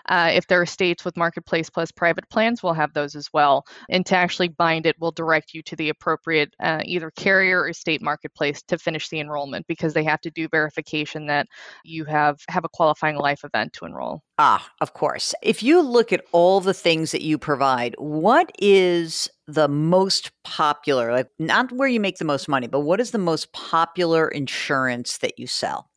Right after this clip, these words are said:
Speaker 1: Life insurance.
Speaker 2: Is that where the biggest margins are also?
Speaker 1: It is, but, uh, it's also where we've seen just the, the most traction over the last several years. And it's the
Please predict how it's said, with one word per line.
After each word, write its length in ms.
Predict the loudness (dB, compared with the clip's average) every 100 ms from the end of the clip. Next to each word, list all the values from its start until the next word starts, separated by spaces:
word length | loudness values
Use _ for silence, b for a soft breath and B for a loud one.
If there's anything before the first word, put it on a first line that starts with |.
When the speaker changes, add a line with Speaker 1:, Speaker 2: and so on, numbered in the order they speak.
| -2
Speaker 1:
Life 280 | 0 0
insurance. 640 | -4 -10 -8 -8 -8 -14 -20 _ _ _ B -4
Speaker 2:
Is 140 | 0 4
that 180 | 4 4
where 140 | 2
the 100 | 2
biggest 260 | 0 -2 -2
margins 480 | -2 -2 -2 -2
are 220 | 0 2 0
also? 400 | -4 -2 0 -2 -6 B B B
Speaker 1:
It 120 | 0 4
is, 380 | 6 4 2 0
but, 240 | 2 2 2
uh, 240 | 4 6
it's 220 | 4 4
also 300 | 2 2 0
where 180 | -6 -8
we've 260 | -6 -4 -4
seen 460 | -2 0 0 -2
just 360 | -2 0 -2 -2
the, 360 | 0 2 0 -2
the 80 | -4
most 280 | 0 0 -2
traction 460 | -2 0 0 -2 -6
over 140 | -2
the 80 | 2
last 240 | 2 2
several 240 | -2 -6 -4
years. 440 | 2 4 6 4
And 220 | 2 0 -2
it's 220 | -4 -2
the 280 | 2 4